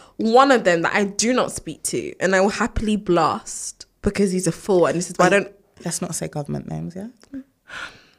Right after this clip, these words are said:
Speaker 2: Let's give him
Speaker 1: We'll
Speaker 2: a
Speaker 1: call
Speaker 2: code.
Speaker 1: him Purple. This is why I don't mess with Purple,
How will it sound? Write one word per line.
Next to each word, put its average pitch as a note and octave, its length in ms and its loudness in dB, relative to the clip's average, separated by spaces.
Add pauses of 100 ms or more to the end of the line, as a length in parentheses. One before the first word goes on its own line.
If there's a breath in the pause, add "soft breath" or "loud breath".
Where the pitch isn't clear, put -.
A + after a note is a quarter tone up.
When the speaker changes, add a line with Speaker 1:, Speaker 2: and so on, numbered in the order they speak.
(120)
Speaker 2:
Let's - 140 -10
give F3+ 120 -4
him F3+ 40 -6
Speaker 1:
We'll A#3+ 80 8
Speaker 2:
a - 40 4
Speaker 1:
call D4+ 160 4
Speaker 2:
code. C#4+ 80 6
Speaker 1:
him C#4 340 4 (680)
Purple. G#3+ 560 2 (600 loud breath)
This D4+ 160 6
is G4 120 6
why A#3+ 180 6
I G#3 60 4
don't G3+ 260 2
mess F#3 240 -2
with F#3 120 -6
Purple, E3 580 -2